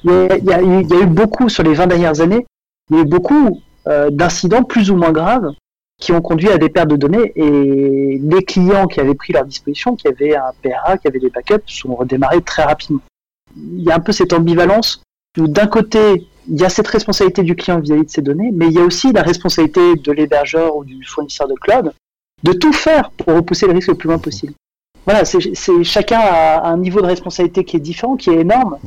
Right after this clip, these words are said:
Ça, c'est, c'est une évidence. Après, c'est à chacun de, de prendre les bonnes dispositions, et chacun dans sa responsabilité à la fois contractuelle, mais aussi dans, dans les normes qu'il respecte, pour, euh, repousser ce risque.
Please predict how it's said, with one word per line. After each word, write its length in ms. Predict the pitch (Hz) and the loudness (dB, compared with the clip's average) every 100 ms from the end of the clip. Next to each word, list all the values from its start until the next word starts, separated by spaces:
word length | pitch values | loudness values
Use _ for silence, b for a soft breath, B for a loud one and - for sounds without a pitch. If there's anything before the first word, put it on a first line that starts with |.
| - | -16
Ça, 160 | - 151 | -8 -8
c'est, 220 | - 135 131 131 | -6 -8 -8 -12
c'est 260 | - 143 | -14 -8
une 100 | 151 | -2
évidence. 540 | 170 160 175 254 - - _ _ _ _ _ | -2 0 -2 -4 -6 -12 _ _ _ _ _
Après, 160 | - 214 | -2 -2
c'est 120 | 156 | 0
à 80 | 139 | 0
chacun 400 | 180 165 220 226 | 0 0 2 2
de, 160 | 151 | 2
de 120 | 139 | 0
prendre 260 | 135 - 180 | -4 -2 0
les 80 | 139 | 2
bonnes 260 | 135 185 | 2 0
dispositions, 720 | 165 160 - 143 139 202 226 170 | 0 -2 -4 -4 -4 -4 -2 -2
et 40 | |
chacun 340 | - 147 170 | -2 -4 -2
dans 180 | 165 135 | -2 -4
sa 160 | - 131 | -6 -8
responsabilité 760 | 127 - 139 143 135 147 147 | -10 -8 -4 -2 -2 0 0
à 60 | 131 | 0
la 80 | 123 | -6
fois 220 | - 135 - | -8 -8 -6
contractuelle, 720 | 143 - 143 - 214 214 147 - _ _ _ - | -6 -6 -4 0 2 2 0 -4 _ _ _ -4
mais 80 | 139 | -4
aussi 240 | - 170 | -2 -2
dans, 240 | 147 139 | 0 0
dans 160 | 135 135 | 0 0
les 100 | 135 | 2
normes 220 | 156 165 | 2 2
qu'il 160 | 156 143 | -2 -6
respecte, 480 | 135 - 226 - _ _ _ _ - | -6 -4 -4 -6 _ _ _ _ -12
pour, 300 | - 180 180 | 0 2 2
euh, 260 | 156 139 135 | 2 2 2
repousser 520 | 127 185 175 160 226 | 2 0 0 -2 -2
ce 160 | - | 0
risque. 240 | 175 147 | 0 0